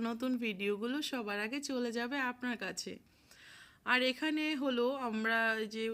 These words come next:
এক বছরের মতো যে সাবান, শ্যাম্পু লাগে, তো সেগুলো এখানে স্টোর করে রেখে দিয়েছি। আর শেষ হলে এখান থেকে নামিয়ে নিয়ে যাই আর কি। তো এভাবে আমি গুছিয়ে রেখেছি। আর প্রতিদিন আমি যে পার্টসগুলো ইউজ করি,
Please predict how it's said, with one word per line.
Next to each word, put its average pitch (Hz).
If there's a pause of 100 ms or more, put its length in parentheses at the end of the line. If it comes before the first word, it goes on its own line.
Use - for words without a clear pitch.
(140)
এক 214
বছরের 226
মতো 202
যে 202
সাবান, 202
শ্যাম্পু 220
লাগে, 190
তো 247 (120)
সেগুলো 214 (140)
এখানে 208
স্টোর 208
করে 214
রেখে 202
দিয়েছি। 202 (480)
আর 190
শেষ 226
হলে 269
এখান 233
থেকে 240
নামিয়ে 202
নিয়ে 190
যাই 180
আর 170
কি। 220 (540)
তো 220
এভাবে 240
আমি 220
গুছিয়ে 214
রেখেছি। 202 (680)
আর 214
প্রতিদিন 262
আমি 240
যে 220
পার্টসগুলো 240
ইউজ 240
করি, 233